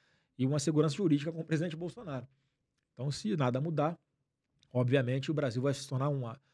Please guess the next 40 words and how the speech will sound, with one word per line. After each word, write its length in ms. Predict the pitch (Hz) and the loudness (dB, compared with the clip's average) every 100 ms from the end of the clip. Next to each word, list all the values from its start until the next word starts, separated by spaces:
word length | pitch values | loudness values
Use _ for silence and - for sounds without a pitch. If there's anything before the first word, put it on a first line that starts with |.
| _ _ - | _ _ -8
uma 100 | 135 | -6
potência 440 | 135 120 135 151 | -4 -4 -4 -2
cada 180 | 147 139 | 0 2
vez 360 | 151 139 - - - | 2 0 -4 -14 -4
maior 400 | 151 143 139 175 | 2 4 6 4
e 40 | |
mais 240 | 160 170 | 4 4
importante. 420 | 170 220 190 160 143 | 4 2 2 2 4
Em 120 | 151 | 4
plena 200 | 196 196 | 4 4
pandemia, 420 | 170 185 175 190 | 4 4 6 6
nós 120 | 196 | 8
voltamos 500 | 190 214 - 196 208 | 8 8 6 0 2
ao 100 | 196 | 0
top 240 | 185 202 - | 2 -2 0
dez 420 | 147 147 160 - - _ _ _ | 4 4 2 -4 -16 _ _ _
do 140 | 151 160 | 4 4
ranking 300 | 143 160 170 | 4 2 2
das 120 | 165 | 2
maiores 240 | 160 165 | 4 2
economias 360 | 175 180 156 151 | 0 -2 0 2
do 80 | 120 | 2
mundo. 320 | 127 135 101 - _ _ _ _ _ | 0 0 -2 -12 _ _ _ _ _
Então, 120 | 147 | -2
não 120 | 180 | -2
foi 200 | - 233 | 2 2
num 100 | 262 | 2
caos 160 | 202 196 | 2 2
do 80 | 160 | 0
céu. 380 | - 135 110 - _ _ _ _ _ _ 113 | 2 2 2 -8 _ _ _ _ _ _ -18
Não 100 | 123 | -16
foi 320 | 113 156 185 | -4 6 10
apesar 540 | 175 - 170 110 131 131 | 10 10 8 8 6 6
do 100 | 123 | 4
Bolsonaro, 460 | 120 123 123 104 | 4 0 -2 -6
foi 140 | 110 139 | 0 2
por 200 | 208 - | 2 2
causa 280 | 120 139 170 | 2 4 2
do 60 | |
Bolsonaro. 600 | 185 196 - - 165 127 | 2 -2 -2 2 4 4